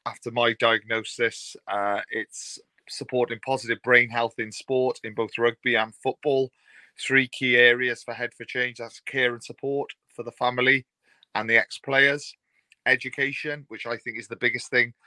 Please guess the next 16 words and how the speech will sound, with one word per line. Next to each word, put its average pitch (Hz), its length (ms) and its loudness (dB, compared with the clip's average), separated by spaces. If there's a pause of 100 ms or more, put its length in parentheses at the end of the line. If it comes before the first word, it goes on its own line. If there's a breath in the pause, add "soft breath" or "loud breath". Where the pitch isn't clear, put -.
(260 soft breath)
that 110 180 -2 (140)
we're 113 160 -4
just 113 240 -6
about 113 240 2
to 120 100 -10
roll 113 260 0
a, 113 80 2 (200)
a 139 60 -6
program 123 420 4
out, 113 100 2
but 123 180 2
we 127 140 0
get 123 180 8
it 117 140 2
right 120 240 2 (140)
with 113 240 -6